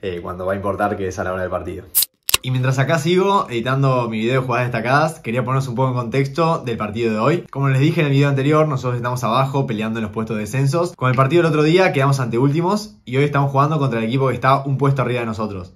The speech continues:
Así que es un partido clave para la lucha por el descenso. Si hoy ganamos, los pasamos a ellos y salimos de zona de descenso. Así que es un partido importantísimo.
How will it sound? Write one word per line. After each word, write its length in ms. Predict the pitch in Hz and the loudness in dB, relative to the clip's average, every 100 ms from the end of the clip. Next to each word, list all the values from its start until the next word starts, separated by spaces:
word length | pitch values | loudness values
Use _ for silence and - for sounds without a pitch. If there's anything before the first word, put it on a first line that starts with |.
| - | -6
Así 260 | - 143 | -4 0
que 80 | 139 | 2
es 80 | 139 | 2
un 80 | 135 | 2
partido 460 | 127 131 127 107 | 2 2 0 0
clave 420 | 123 127 147 165 | 0 4 4 2
para 300 | 156 135 107 | 0 -4 -2
la 120 | 104 104 | -2 -2
lucha 200 | 113 117 | -2 -2
por 140 | 110 | -2
el 40 | |
descenso. 600 | 104 95 135 143 180 190 190 | -2 0 -2 2 2 2 -2
Si 180 | - | -6
hoy 100 | 123 | -2
ganamos, 520 | 127 127 139 156 165 127 | 2 2 2 2 0 -2
los 140 | 113 | -8
pasamos 420 | 113 101 123 123 | -8 -6 -4 -2
a 80 | 117 | -2
ellos 340 | 127 151 147 - | 0 0 -2 -6
y 100 | 117 | -10
salimos 340 | 117 113 110 | -6 -4 -4
de 60 | 104 | -4
zona 240 | 117 113 | -4 -4
de 80 | 107 | -4
descenso. 520 | 101 117 127 170 190 - | -6 -6 -2 -2 -2 -8
Así 240 | - - | -8 -4
que 60 | 123 | -2
es 80 | 123 | -2
un 80 | 113 | -2
partido 300 | 113 131 139 | -2 2 2
importantísimo. 880 | 117 110 110 104 104 98 87 92 | 2 -2 -4 -6 -6 -8 -12 -16